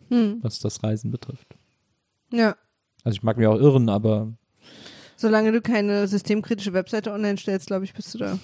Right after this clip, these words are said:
Speaker 2: Ja, das ist irgendwie
Speaker 1: Weil ich meine, diese ganzen Unruhen in Hongkong, das ist schon sehr unangenehm.
Speaker 2: Ja, ja, aber das ist ja vor allem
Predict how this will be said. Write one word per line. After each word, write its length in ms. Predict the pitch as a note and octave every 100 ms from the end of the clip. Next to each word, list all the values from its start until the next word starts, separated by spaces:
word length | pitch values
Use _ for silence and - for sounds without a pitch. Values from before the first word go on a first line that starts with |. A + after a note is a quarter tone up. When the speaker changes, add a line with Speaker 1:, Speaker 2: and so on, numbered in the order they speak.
| -
Speaker 2:
Ja, 280 | A2+ B2 A2+ - _ _ _ _ -
das 180 | A#2+ -
ist 160 | A2+ C3
irgendwie 600 | B2+ A#2+ B2 B2 B2 A2+ - - - - - -
Speaker 1:
Weil 100 | -
ich 100 | G#3+
meine, 160 | A3 G#3+
diese 180 | F#3+ G3+
ganzen 460 | F#3+ F#3+ G#3 F#3+
Unruhen 380 | G3 G#3+ G#3 G#3+
in 120 | G3 E3
Hongkong, 300 | G3 C4+ C4
das 100 | A#3+
ist 40 |
schon 120 | C4
sehr 140 | A#3 A3+
unangenehm. 460 | A#3 F#3 F3 F3 - -
Speaker 2:
Ja, 140 | A#2
ja, 280 | A2+ C3 A#2+ -
aber 160 | A2+ A#2
das 140 | G#2+
ist 240 | - B2 -
ja 140 | A#2
vor 180 | G#2 A#2+
allem 260 | A2+ A#2